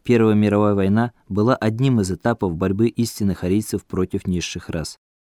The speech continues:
Это был крестовый поход арийских правителей Европы, вдохновлённых идеей её расового очищения, против недочеловеков, человека-зверей, оскверняющих своим присутствием святые исконно арийские земли.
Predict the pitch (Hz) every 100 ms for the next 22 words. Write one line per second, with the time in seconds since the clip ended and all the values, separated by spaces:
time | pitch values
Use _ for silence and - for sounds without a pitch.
0 | _ _ - 143 156 147 131 139 - -
1 | 135 123 135 - 120 - - 101 107 -
2 | 95 - 101 104 - 90 90 90 123 -
3 | 80 - - - 101 95 - 107 113 120
4 | 92 - - 98 107 104 92 98 90 101
5 | - 85 82 82 - 120 123 113 98 _
6 | _ - 131 139 123 117 120 110 - 107
7 | 95 107 - 101 _ _ - 101 101 98
8 | 87 87 87 95 110 110 _ _ 117 -
9 | 107 101 123 120 101 104 - 98 101 104
10 | 92 82 117 113 - 95 85 98 87 120
11 | 110 90 82 - 113 107 98 92 87 -
12 | - 87 87 82 71 85